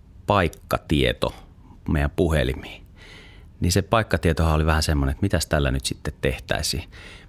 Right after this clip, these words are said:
Me kat-, saatettiin katsoa siitä meidän puhelimesta, että va-, vautsi vau, tässä mä oon tällä kartalla. No sitten kun tuli navigaattorit, niin sit vähän niin kuin aukesi, että mitä sillä paikkatiedolla tehdään. Niin musta kysymys on vähän samantyyppistä asiasta, että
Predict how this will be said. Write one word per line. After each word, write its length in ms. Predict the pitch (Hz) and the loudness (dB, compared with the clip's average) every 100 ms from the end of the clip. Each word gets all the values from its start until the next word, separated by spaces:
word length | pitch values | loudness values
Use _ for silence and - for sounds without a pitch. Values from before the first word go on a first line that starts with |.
| - | -2
Me 60 | |
kat-, 180 | 98 101 | 0 2
saatettiin 420 | - 104 98 92 | 2 2 2 2
katsoa 360 | 95 90 - 76 | 2 2 2 2
siitä 240 | - 76 | 2 2
meidän 220 | 76 76 | 2 2
puhelimesta, 600 | 71 90 82 69 71 - | 2 2 2 2 0 -2
että 200 | 62 - 80 | -4 -4 -2
va-, 180 | 87 - | -2 0
vautsi 320 | 95 82 - | 0 0 0
vau, 160 | 71 67 | 0 0
tässä 360 | - 85 - 69 | 0 0 0 0
mä 200 | 71 60 | 0 0
oon 120 | 65 | 0
tällä 180 | 67 65 | -2 -2
kartalla. 480 | 73 67 - - - - - - - - - - - - | -2 -2 -2 -6 -6 -16 -20 -20 -20 -20 -20 -20 -20 -4
No 120 | 104 95 | 0 2
sitten 280 | - - - | 0 0 -2
kun 100 | 98 | 0
tuli 200 | 113 104 | 2 4
navigaattorit, 1000 | 117 98 78 - - - 73 - - - - | 4 4 2 2 -2 -2 -2 -2 -6 -14 -6
niin 80 | - | -4
sit 140 | 113 - | -2 2
vähän 140 | 117 | 2
niin 100 | 101 | 2
kuin 140 | 95 | 2
aukesi, 440 | 113 117 85 - - | 2 2 2 0 -4
että 180 | - 73 | -2 0
mitä 260 | 120 95 | 2 2
sillä 200 | 85 76 | 2 0
paikkatiedolla 840 | - 92 78 - 71 64 55 58 67 | 0 0 0 -2 -8 -4 -4 -4 -4
tehdään. 440 | - 64 82 - | -4 -4 -6 -6
Niin 80 | - | -2
musta 200 | 117 - - | -2 -2 -2
kysymys 340 | 131 127 104 | 0 2 2
on 80 | 95 | 2
vähän 180 | 87 87 | 2 4
samantyyppistä 720 | 104 95 78 69 - - - | 4 4 2 0 -2 -2 0
asiasta, 420 | - 69 65 - | 0 0 -2 -4
että 220 | 65 - | -4 -4